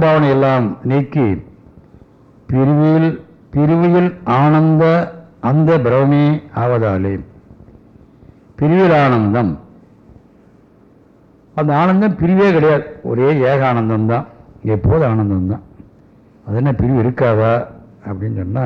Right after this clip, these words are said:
சம்ஸ்கார வடிவம் இருக்காது. எப்போதும் நான் ஆனந்த வடிவன், தினம் துக்கம் சிறிது கூட கிடையாது என்ற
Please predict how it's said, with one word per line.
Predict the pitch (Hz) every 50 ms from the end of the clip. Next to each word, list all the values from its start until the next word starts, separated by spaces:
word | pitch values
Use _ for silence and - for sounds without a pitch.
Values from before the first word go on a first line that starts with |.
| 113 - - - - _ _ _ _ _ _ _ _ _ _ _ _ _ _ _ _
சம்ஸ்கார | - - 117 135 147 - - 202 202 185 156
வடிவம் | 139 147 160 147 120 113
இருக்காது. | 123 - - 92 85 - - - - - _ - - _ _ _ _ - - _ _ _ _ _ _ _ _ _ _ _ _ _ _ _ _
எப்போதும் | - 113 110 107 - 156 175 185 185
நான் | 165 123 110
ஆனந்த | 113 117 127 131 131 123
வடிவன், | 107 95 98 95 110 110 95 73 67 - - - - - - - - - _ _ _ _ _ _ - - - _ _ _ _ - - - - _ - _ _ 131
தினம் | 123 131 147 180 170 143
துக்கம் | 135 123 - 180 180 160 -
சிறிது | 135 139 143 147
கூட | 143 143
கிடையாது | 120 101 95 98 98 95 92 90 98 101 101 90 - - - - - - _ _ _ _ _ - - _ - _ _ _ _ - _ _ _ _ _ _ _ _ _ _ _ _ _ _ _ _ _ - _ -
என்ற | 151 170 185